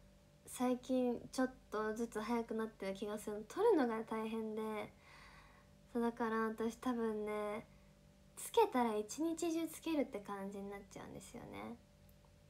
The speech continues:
だから分けるって言ったけど、分けられないかも。<laughs> 取るのが。だ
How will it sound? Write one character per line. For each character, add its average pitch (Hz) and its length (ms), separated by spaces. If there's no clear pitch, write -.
だ 226 100
か 226 80
ら 220 60
分 226 140
け 370 180
る 262 180
っ 277 40
て - 220
言 190 80
っ - 20
た 226 160
け 202 120
ど、 190 380
分 208 120
け 320 140
ら 311 120
れ 320 120
な 285 120
い 214 80
か - 120
も。 202 120
<laughs> 285 180
取 370 220
る 277 40
の 240 120
が。 - 80
だ - 60